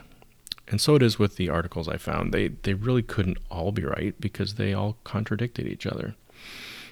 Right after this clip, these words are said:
Uh, so the only thing to do in situations like that is to just look at 'em all and then pull out the pieces that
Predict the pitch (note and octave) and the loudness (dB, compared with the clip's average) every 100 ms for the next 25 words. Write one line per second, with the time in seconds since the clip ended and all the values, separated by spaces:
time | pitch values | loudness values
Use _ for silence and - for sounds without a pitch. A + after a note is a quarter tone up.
0 | - - - - - C3+ D3 D3+ B2+ A2+ | -12 -6 -4 -2 0 4 6 4 6 4
1 | G2 F#2 F#2+ B2+ - - _ - _ _ | 4 2 4 2 -2 -20 _ -20 _ _
2 | _ - - G#2 G2 F2+ F#2+ - F2+ F#2+ | _ -20 -2 0 2 0 -2 0 0 0
3 | F2+ E2+ F2+ E2 A2+ A2+ - A2+ A#2 - | 0 -2 -2 0 0 -2 -4 -4 -4 0
4 | F2+ - A#2+ G2+ F2+ G#2+ A#2 - F#2 F2+ | -2 0 2 2 2 0 -4 -2 0 2
5 | F2 F2+ - A2 G#2+ - G2 - G2+ F#2 | 0 -4 -4 -4 -4 -4 -2 -2 -4 -2
6 | E2 D#2+ | -2 -2